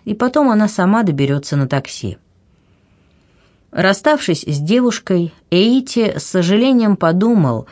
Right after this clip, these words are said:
что за прошедший день большого впечатления на Йосика он не произвёл, следа в её душе не оставил. Он потратил драгоценное время в такси и кафе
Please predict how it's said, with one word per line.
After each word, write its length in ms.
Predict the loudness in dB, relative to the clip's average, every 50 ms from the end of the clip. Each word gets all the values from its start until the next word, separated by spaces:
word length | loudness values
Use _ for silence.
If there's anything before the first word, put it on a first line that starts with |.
| -20 -20 -20 _
что 300 | -18 -10 -4 0 0 0
за 120 | 0 0
прошедший 600 | 0 0 0 0 0 -2 -2 -2 -2 -2 -2 -2
день 380 | -2 0 0 0 2 2 2 2
большого 440 | 2 0 0 0 -2 -2 0 0 -2
впечатления 720 | -2 -4 -4 -4 -4 -4 -2 0 0 2 2 2 2 2
на 180 | 2 2 2 2
Йосика 520 | 0 0 0 -2 -4 -6 -4 -2 -2 -2
он 220 | 0 0 0 2 2
не 100 | 0 0
произвёл, 680 | -2 -2 -2 0 0 0 0 0 0 0 0 -2 -6 _ -20 -20 -20 -20 _ -14
следа 460 | -6 -4 -2 0 2 2 2 2 2
в 40 | 2
её 240 | 2 2 2 2
душе 300 | 0 0 -2 -2 0 0
не 120 | 2 2 2
оставил. 640 | 0 -2 -4 -2 -2 0 0 0 -2 -4 -8 -10 _ _ _ _ _ _ _ _ _ _ _ _ _ _ _ -2
Он 280 | 0 2 2 2 0
потратил 640 | 0 -2 -2 -2 0 0 0 0 0 0 0 -2 0
драгоценное 760 | 0 0 0 0 0 -2 -2 -2 -2 0 2 2 2 2 2
время 440 | 2 2 2 2 2 2 2 0 -2
в 80 | -4 -4
такси 600 | -2 -2 -2 -2 -4 -8 -4 -2 -2 0 0 -2
и 40 | -2
кафе 580 | -2 -2 -2 -2 -2 -2 -2 -2 -2 -2 -4